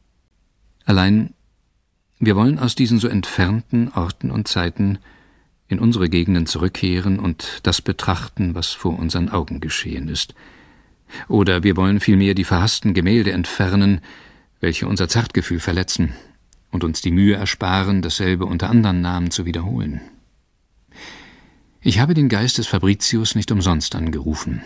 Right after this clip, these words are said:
Und was habe ich diesem großen Mann sagen lassen, welches ich nicht auch Ludwig dem Zwölften oder Heinrich dem Vierten hätte in den Mund legen können?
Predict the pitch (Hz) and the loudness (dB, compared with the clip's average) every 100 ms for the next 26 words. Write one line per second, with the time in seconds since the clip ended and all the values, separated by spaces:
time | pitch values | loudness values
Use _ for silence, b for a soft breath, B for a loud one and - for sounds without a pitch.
0 | B B B _ _ _ - 90 82 90 | B B B _ _ _ -6 -2 0 -2
1 | - 95 90 - - 107 95 85 82 92 | -2 -2 -4 -6 -6 -4 -4 -2 -2 -2
2 | 92 85 85 82 82 90 90 87 - 90 | -2 -2 -2 -2 -2 0 0 0 2 0
3 | B B B B B - 90 - 87 - | B B B B B -2 -2 0 -4 -2
4 | 90 - 110 92 104 - - 92 - 90 | -4 -2 2 4 2 -2 -2 -2 0 -4
5 | 82 90 80 - 92 95 - - 101 95 | -2 -2 -2 2 4 4 2 -2 -2 -2
6 | 92 80 87 92 90 90 85 - 143 - | -2 0 0 0 0 -4 -6 0 0 2
7 | 87 78 - 78 85 80 85 87 85 78 | -2 -2 -4 -4 -2 0 -2 -2 -6 -6
8 | 101 - 110 104 | -6 -6 -8 -8